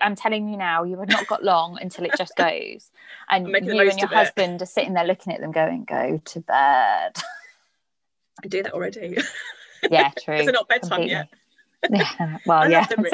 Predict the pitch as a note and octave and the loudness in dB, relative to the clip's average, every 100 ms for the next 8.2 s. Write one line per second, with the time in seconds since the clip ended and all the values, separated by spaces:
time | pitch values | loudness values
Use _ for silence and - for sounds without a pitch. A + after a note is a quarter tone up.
0 | B3 C4 C4+ C4 F#3+ D#3 D#3 - - - | 4 4 4 0 -4 -4 -6 -12 -12 -12
1 | - _ G4+ G4 F4 - C#4 - _ _ | -12 _ -2 -2 -8 -10 -10 -10 _ _
2 | _ _ C#4+ F4 G4+ A4 E4+ C4 G#3 A3 | _ _ 4 4 4 0 -2 0 0 -2
3 | B3+ F#3 E3+ G3 G3 E3+ E3 F#3+ A#3 C#4 | -4 -8 -8 0 0 2 2 2 2 -2
4 | A#3 G#3 G#3+ F#3+ E3+ F#3 G3 E3+ F3 F3 | -4 -6 -8 -10 -8 -2 2 2 2 0
5 | E3 E3 D#3 - - - _ _ D#4 B3+ | 0 0 -6 -8 -8 -10 _ _ -2 2
6 | A#3+ B3 - - - F#4 D4 F4 F4 F4 | 2 0 -12 -8 0 0 2 -2 0 2
7 | D#4 C4 A3+ B3+ A#3+ G#3 A3+ G3+ G#3+ G#3 | 2 0 -4 -6 -6 -2 0 0 -2 0
8 | G3 | 2